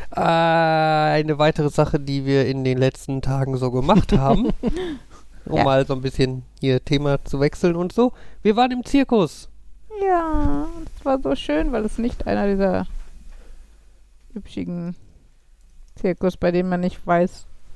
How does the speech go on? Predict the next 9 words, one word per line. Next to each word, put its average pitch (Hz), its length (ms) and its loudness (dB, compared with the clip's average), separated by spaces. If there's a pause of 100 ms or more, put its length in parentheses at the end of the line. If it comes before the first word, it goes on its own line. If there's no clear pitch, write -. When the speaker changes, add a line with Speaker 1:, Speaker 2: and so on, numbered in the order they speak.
(180)
Speaker 2:
was 185 260 2
die 185 100 -4
Tiere 185 340 2
da 175 140 2
so 175 120 -2
miterleben 170 720 -2 (200)
müssen 175 520 -12
und 175 120 -10
so. 156 300 -6